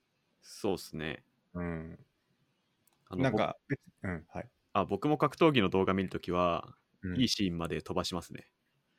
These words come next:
Speaker 2: うん。
Speaker 1: 多分それと似たようなことかなと思いました。
Speaker 2: で、情報収集っていうのと、やっぱコンテンツそれ自体を楽しむっていうのの違いは絶対ありますよね。
Speaker 1: はい。
Speaker 2: うん。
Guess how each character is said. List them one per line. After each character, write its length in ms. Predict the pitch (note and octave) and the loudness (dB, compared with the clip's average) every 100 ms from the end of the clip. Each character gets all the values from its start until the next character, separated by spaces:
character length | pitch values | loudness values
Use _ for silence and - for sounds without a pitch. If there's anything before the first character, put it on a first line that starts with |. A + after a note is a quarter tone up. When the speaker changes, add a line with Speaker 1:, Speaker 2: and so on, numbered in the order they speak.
| _ _ _ _ - | _ _ _ _ -6
Speaker 2:
う 40 | |
ん。 280 | F2+ E2+ - - | -4 -4 -6 -8
Speaker 1:
多 60 | |
分 60 | G#2 | -6
そ 100 | - | -2
れ 40 | |
と 80 | A2 | 0
似 160 | A2 G2+ | 0 2
た 80 | A#2 | 2
よ 60 | |
う 20 | |
な 80 | G2 | 2
こ 80 | F2+ | -2
と 120 | F2+ | -4
か 120 | F2 | -6
な 200 | F2+ F2 | -4 -4
と 100 | E2+ | -4
思 100 | - | -10
い 20 | D#2 | -12
ま 80 | |
し 100 | - | -14
た。 100 | - _ _ _ _ _ - | -16 _ _ _ _ _ -6
Speaker 2:
で、 160 | A#2 | -4
情 320 | G2+ F3+ C4+ C#4 | 8 10 12 10
報 240 | C#4 C4 | 8 6
収 280 | A3 B3+ A3+ | 6 8 8
集 480 | C#3 G#2 F#2 F2 - | 6 4 4 2 -4
っ 500 | _ _ _ _ - | _ _ _ _ -4
て 100 | G#2 | 0
い 80 | G2+ | 0
う 40 | |
の 140 | E2+ | 0
と、 440 | - E3+ B2+ G2+ - _ _ _ | 2 4 4 2 -8 _ _ _
や 60 | G#2+ | -12
っ 40 | |
ぱ 60 | - | -4
コ 180 | - A3 | 6 6
ン 140 | A3+ | 6
テ 140 | A3+ G#3+ | 4 4
ン 120 | G3 | 4
ツ 160 | - | -2
そ 160 | - G3 | 0 4
れ 120 | G3+ | 6
自 160 | E3+ F#3 | 4 4
体 280 | F3+ A2+ A#2 | 8 8 8
を 340 | C3+ C3+ - _ _ - | 4 4 0 _ _ -8
楽 200 | A2+ G#2+ | 0 0
し 140 | G2+ G#2 | 0 0
む 160 | G2+ | 0
っ 40 | G2+ | -2
て 220 | _ F2+ | _ -8
い 200 | E2+ E2+ | -6 -6
う 40 | |
の 200 | E2+ E2+ | -6 -8
の 360 | F2 E2+ A2+ F2+ | -6 0 2 2
違 440 | - G#2+ G2+ G2 | 0 0 4 4
い 20 | F#2 | 2
は 160 | F2+ | 0
絶 240 | E2+ A2+ - | 0 -4 0
対 140 | B2+ | 4
あ 100 | F#2 | 4
り 80 | E2+ | 2
ま 120 | E2+ | -6
す 140 | - | -8
よ 80 | F2+ | -12
ね。 180 | - A#2+ _ _ _ _ _ | -12 -14 _ _ _ _ _
Speaker 1:
は 140 | - D2 | -8 -8
い。 80 | - _ _ _ _ _ - | -10 _ _ _ _ _ -14
Speaker 2:
う 40 | |
ん。 240 | D#2+ D#2 | -12 -12